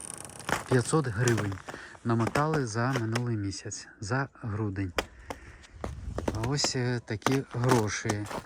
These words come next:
Щас, е, покажу, за що ми сплачуємо електрику. Давайте ще на тепличку подивимось, вона чистенька.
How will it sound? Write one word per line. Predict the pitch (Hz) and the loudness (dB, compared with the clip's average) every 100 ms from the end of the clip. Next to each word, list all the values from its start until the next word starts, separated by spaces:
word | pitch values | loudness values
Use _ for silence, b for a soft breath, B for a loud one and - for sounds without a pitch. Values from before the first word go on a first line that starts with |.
| - | 2
Щас, | 135 135 - | 4 4 4
е, | 131 117 | 2 2
покажу, | 120 - 117 104 101 | 0 0 2 2 2
за | 113 | 2
що | - 139 | 4 4
ми | 135 | 4
сплачуємо | 117 - 110 95 - 107 110 | 4 2 2 2 2 4 4
електрику. | 107 107 - 101 101 - B B B B B B - | 2 0 -4 -8 -8 -8 B B B B B B 0
Давайте | 127 117 101 104 | 4 4 4 0
ще | - 107 | -4 -2
на | 110 | -2
тепличку | 110 - 196 - 180 | -4 -4 -4 -2 -4
подивимось, | 147 139 139 127 113 - | -2 0 2 2 0 -4
вона | 110 110 | -4 -4
чистенька. | - 107 - 185 170 - | -4 -8 -4 -4 -4 -2